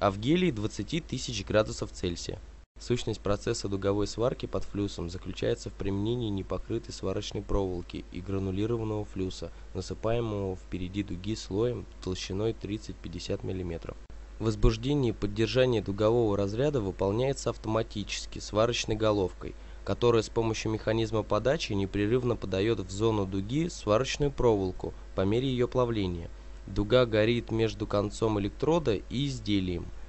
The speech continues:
Перемещение дуги по шву осуществляется самоходной сварочной тележкой. Под действием тепла, выделяемого сварочной дугой, плавится электродная проволока и металл свариваемого изделия, а также часть флюса, примыкающего к дуге.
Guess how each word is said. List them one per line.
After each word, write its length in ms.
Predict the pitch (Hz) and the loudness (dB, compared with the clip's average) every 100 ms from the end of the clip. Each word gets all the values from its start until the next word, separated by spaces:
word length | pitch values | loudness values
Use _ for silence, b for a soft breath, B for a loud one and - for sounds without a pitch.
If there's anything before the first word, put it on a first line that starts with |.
| b b - | b b 0
Перемещение 680 | 104 110 117 - 120 113 | 2 4 2 2 2 2
дуги 420 | 101 101 113 135 180 | 2 0 0 0 0
по 180 | 123 | 0
шву 360 | 107 - 104 90 | 0 -2 0 0
осуществляется 760 | 90 104 - - 131 156 156 117 | -2 -4 -6 -2 2 2 2 -6
самоходной 680 | - 104 101 127 131 123 110 | -2 -2 2 2 2 2 0
сварочной 560 | - 107 110 - 107 | 2 2 2 0 -4
тележкой. 500 | - 104 92 - - - - | -2 0 0 -2 -8 -12 -4
Под 180 | 101 104 | 0 2
действием 420 | 110 120 - 107 | 2 2 2 2
тепла, 380 | 98 98 123 143 | 0 0 2 4
выделяемого 680 | 123 98 101 107 107 98 92 | 2 0 2 2 2 0 -2
сварочной 580 | - 104 104 95 - 92 | -2 2 2 2 -2 -2
дугой, 460 | 98 101 101 92 - B B - | 0 2 4 2 -2 B B 2
плавится 480 | 107 131 131 - | 6 6 2 0
электродная 560 | 101 101 - 120 120 113 | 0 2 2 4 4 2
проволока 640 | - 113 110 95 92 - - - | 4 6 6 4 -2 -4 -6 -2
и 60 | |
металл 400 | 98 98 - 117 | 0 0 4 4
свариваемого 640 | 131 - 101 113 110 104 107 | 4 2 4 4 2 2 0
изделия, 520 | 101 101 92 87 85 - B B B B - | 0 0 0 0 -8 -12 B B B B 0
а 100 | 95 | 2
также 400 | - 147 127 104 | 6 4 4 0
часть 380 | - 117 - - | 4 4 4 0
флюса, 380 | 113 110 - | 2 2 0
примыкающего 720 | 92 92 92 - 98 - - 90 | 0 0 0 4 4 4 -2 -2
к 80 | |
дуге. 400 | 92 101 98 87 | 0 2 2 2